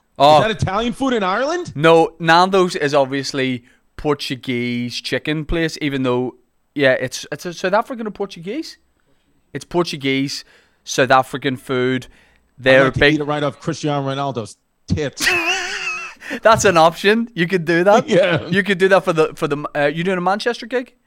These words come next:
Speaker 2: We might do Manchester. We're, we're, we're right now on the fence if we're gonna, not on the fence. We, dude, you know what's crazy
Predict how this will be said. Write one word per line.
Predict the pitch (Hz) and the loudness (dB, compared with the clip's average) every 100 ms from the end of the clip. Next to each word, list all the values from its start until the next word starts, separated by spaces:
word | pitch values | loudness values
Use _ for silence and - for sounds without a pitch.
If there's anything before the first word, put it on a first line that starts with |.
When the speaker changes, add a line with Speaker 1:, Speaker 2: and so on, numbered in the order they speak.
| _ _ _ _ _ _ _ _ _ _ _ _ - _ - | _ _ _ _ _ _ _ _ _ _ _ _ -20 _ 0
Speaker 2:
We | 180 | 0
might | 185 208 220 | 2 0 0
do | 247 | -2
Manchester. | 214 214 220 - 196 - 208 | -2 -2 -2 -2 -2 -2 -4
We're, | 160 180 | 0 0
we're, | 151 170 156 - | 0 -2 -4 -4
we're | 160 160 | -4 -2
right | 185 202 | -2 -4
now | 208 202 | -6 -4
on | 185 190 | -2 -4
the | 180 | -6
fence | - 196 190 | -6 -6 -8
if | 151 | -8
we're | 180 | -6
gonna, | 160 - 165 | -6 -6 -6
not | 214 | -4
on | 233 | -2
the | 180 | -4
fence. | - 233 214 | -4 -6 -6
We, | 156 165 - _ | -8 -10 -12 _
dude, | - 277 | -4 -2
you | 240 | 0
know | 320 | 0
what's | 311 - | -2 -4
crazy | - 311 302 165 160 | -4 -2 -2 -2 -2